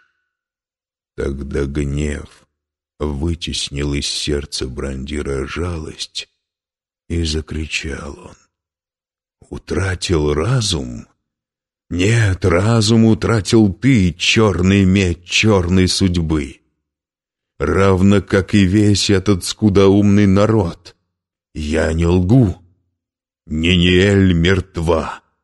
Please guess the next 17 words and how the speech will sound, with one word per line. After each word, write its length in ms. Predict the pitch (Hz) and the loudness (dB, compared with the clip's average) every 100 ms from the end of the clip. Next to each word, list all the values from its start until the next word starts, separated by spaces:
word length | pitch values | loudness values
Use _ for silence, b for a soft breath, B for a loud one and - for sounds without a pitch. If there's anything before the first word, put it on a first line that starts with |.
| _ _ _ _ - | _ _ _ _ -8
мертва, 920 | 85 107 98 - 98 110 87 78 - _ _ _ _ _ _ _ _ | 0 2 2 -2 0 0 0 -6 -12 _ _ _ _ _ _ _ _
мертва. 920 | 85 117 131 107 - 98 127 104 78 _ _ _ _ _ _ _ _ _ | 0 2 2 0 -2 2 2 0 -6 _ _ _ _ _ _ _ _ _
Ищи 520 | - 76 76 - - 85 | -16 -10 -6 -4 -2 -2
ее 640 | 85 80 78 73 73 76 | 0 0 0 -2 -4 -6
в 100 | - | -12
той 280 | - 76 71 | -10 -8 -8
глине». 640 | - 76 69 60 67 65 _ _ _ _ _ _ _ _ _ _ _ _ _ _ | -8 -8 -10 -12 -16 -20 _ _ _ _ _ _ _ _ _ _ _ _ _ _
Турин 640 | - 80 90 98 104 101 95 | -6 0 0 2 0 0 -4
застыл 720 | 87 80 - - - 67 67 | -4 -4 -6 -10 -6 -6 -6
на 180 | 67 71 | -6 -8
месте. 720 | 60 53 - - - - - _ _ _ _ _ _ _ _ _ _ - | -10 -14 -14 -14 -14 -20 -20 _ _ _ _ _ _ _ _ _ _ -8
«Откуда 680 | 73 - - 76 69 69 | -8 -8 -10 -8 -6 -8
ты 220 | - 73 | -8 -8
знаешь?» — 800 | 69 73 71 69 - - - - _ _ _ _ _ _ _ _ | -8 -8 -8 -10 -12 -10 -12 -12 _ _ _ _ _ _ _ _
тихо 380 | - 71 67 67 | -6 -6 -6 -10
спросил 800 | - - 71 67 - - 67 62 | -10 -10 -12 -10 -10 -10 -12 -12
он. 240 | - - | -14 -18